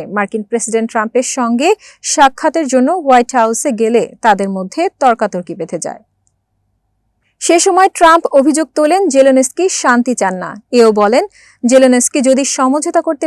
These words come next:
রাজি না হন তবে যুক্তরাষ্ট্র আর এই বিষয়ে থাকবে না। পাশাপাশি ইউক্রেন রাশিয়ার সঙ্গে যুদ্ধে জিততে পারবে না, এমন দাবিও করেছিলেন ট্রাম্প। এসব বিষয় মাথায় রেখে বিশেষজ্ঞদের মনে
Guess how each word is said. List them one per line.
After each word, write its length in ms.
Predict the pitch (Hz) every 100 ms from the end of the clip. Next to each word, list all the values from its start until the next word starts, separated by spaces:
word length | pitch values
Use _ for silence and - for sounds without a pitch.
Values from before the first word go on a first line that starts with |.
| 262
রাজি 240 | 226 226 294
না 60 | 302 -
হন 160 | 233 381 392 -
তবে 240 | 233 214 208 - 202
যুক্তরাষ্ট্র 540 | 254 254 262 233 - 254 -
আর 80 | 202 - 240
এই 80 | 220
বিষয়ে 260 | 202 233 294 226
থাকবে 240 | 175 175 160
না। 40 | - _ - _ 254
পাশাপাশি 400 | 262 254 - 269 233
ইউক্রেন 340 | 311 - 370 330
রাশিয়ার 360 | 285 - 311 311 -
সঙ্গে 300 | 294 269 196 185
যুদ্ধে 220 | 220 202 220 240
জিততে 240 | 233 196 180
পারবে 220 | 175 175 165
না, 60 | 175 _ _ -
এমন 220 | 240 247 240
দাবিও 300 | 202 214 339 427 _ _ _ _ -
করেছিলেন 460 | 202 185 202 180 180
ট্রাম্প। 260 | 170 139 - _ _ _ _ _ -
এসব 340 | 302 339 403 370 339
বিষয় 320 | 339 - 427 392
মাথায় 300 | 302 - 330 294
রেখে 220 | 277 285 190
বিশেষজ্ঞদের 580 | 208 254 247 214 233 240 233
মনে 160 | 247